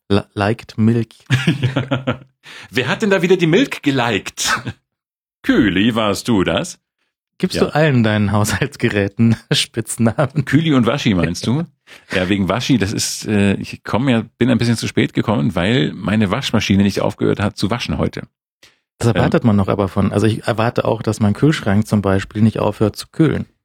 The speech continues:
Speaker 2: Ja, aber man muss ja gelegentlich die Z-, Möglichkeit haben, äh, die Wäsche zu wechseln oder rauszunehmen. Irgendwann ist sie halt durch. Ja, ich meine, das Ding hätte jetzt wahrscheinlich weiter gewaschen, äh, bis die Wäsche sich aufgelöst hatte, <laughs> also komplett im Flusensieb verschwunden ist.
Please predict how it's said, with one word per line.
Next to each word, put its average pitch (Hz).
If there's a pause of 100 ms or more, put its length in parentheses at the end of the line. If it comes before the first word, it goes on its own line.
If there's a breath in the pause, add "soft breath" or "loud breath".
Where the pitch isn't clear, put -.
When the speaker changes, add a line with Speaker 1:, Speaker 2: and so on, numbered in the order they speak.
(160)
Speaker 2:
Ja, 98
aber 104
man 104
muss 110
ja 117
gelegentlich 110
die 101
Z-, -
Möglichkeit -
haben, 101
äh, 98
die 98
Wäsche 107
zu 101
wechseln 98
oder 90
rauszunehmen. 90
Irgendwann 135
ist 117
sie 123
halt 104
durch. 107 (460 loud breath)
Ja, 104
ich 127
meine, 110
das -
Ding 117
hätte 117
jetzt 107
wahrscheinlich 104
weiter 110
gewaschen, 110 (100)
äh, 110
bis 104
die 110
Wäsche 101
sich 113
aufgelöst 165
hatte, 95
<laughs> -
also 113
komplett 131
im 139
Flusensieb 131
verschwunden 107
ist. 120